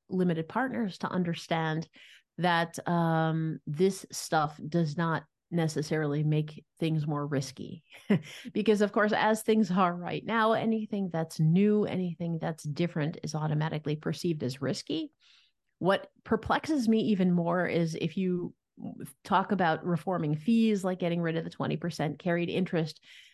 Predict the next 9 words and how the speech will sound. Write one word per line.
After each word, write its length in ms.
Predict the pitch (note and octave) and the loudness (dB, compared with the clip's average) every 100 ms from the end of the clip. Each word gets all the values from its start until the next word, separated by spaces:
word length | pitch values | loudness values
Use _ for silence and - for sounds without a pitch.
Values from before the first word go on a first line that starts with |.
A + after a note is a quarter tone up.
| _ | _
very 420 | E3 D#3+ B3+ B3 | 0 4 6 6
quickly 480 | A#3+ G3+ F#3 E3+ E3 | 2 -2 0 0 0
they 160 | D#3+ D3 | 2 2
will 140 | D3 | 0
start 220 | D3+ C#3+ | -2 -4
talking 340 | - C#3+ D3+ D3 | -2 -2 0 0
about 240 | D3+ D3 | 0 -2
incentive 560 | C#3+ C#3+ - C#3+ E3 E3 | -2 -4 -2 -2 0 0
misalignment, 800 | D#3 D3 - - C#2+ - - | 0 -2 -6 -6 -6 -6 -8